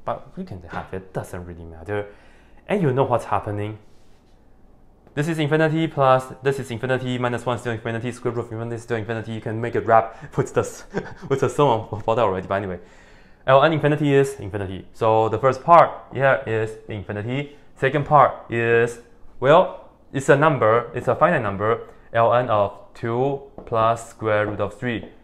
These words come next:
So infinity minus that. The infinity, unfortunately, will overtake that. So this right here diverges.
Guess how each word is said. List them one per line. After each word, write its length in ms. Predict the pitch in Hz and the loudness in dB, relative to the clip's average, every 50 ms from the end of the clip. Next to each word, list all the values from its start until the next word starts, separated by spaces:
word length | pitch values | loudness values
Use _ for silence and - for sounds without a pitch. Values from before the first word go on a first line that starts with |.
| - - - | -20 -20 -8
So 300 | - - 120 113 110 - | 0 2 4 4 4 4
infinity 400 | - 117 107 110 123 127 113 117 | 2 -2 -6 -8 -8 -8 -8 -6
minus 300 | 104 107 113 110 104 - | -6 -4 -4 -6 -6 -6
that. 420 | - 98 95 107 117 - - - - - - - - - - - - - - - - - - - _ _ - - - - - - - - - | -4 -2 -2 -2 -4 -6 -10 -18 -20 -20 -20 -20 -20 -20 -20 -20 -20 -20 -20 -20 -20 -20 -20 -20 _ _ -20 -20 -20 -20 -20 -20 -20 -16 -10
The 80 | - 104 | -8 -8
infinity, 420 | 101 95 - 104 98 92 - 101 | -8 -8 -8 -10 -10 -10 -10 -12
unfortunately, 600 | 92 90 - 101 101 98 - 104 98 92 90 92 92 | -12 -12 -10 -8 -8 -8 -8 -10 -12 -10 -10 -10 -10
will 180 | 92 90 92 - | -8 -8 -8 -8
overtake 540 | 101 98 - 95 - - 110 95 - - - | -8 -8 -10 -10 -8 -8 -8 -8 -10 -10 -10
that. 200 | 101 92 90 - - - - | -10 -10 -10 -10 -14 -20 -14
So 180 | - - 110 107 | -6 -4 -2 -2
this 180 | 117 135 127 | -2 -2 0
right 160 | - 110 104 107 | 0 0 0 2
here 380 | 117 113 117 120 120 120 - - - - - | 2 2 2 2 2 -2 -8 -16 -18 -10 -6
diverges. 600 | 92 95 90 101 98 92 - - - - - | -6 -4 -4 -4 -6 -6 -8 -12 -14 -16 -20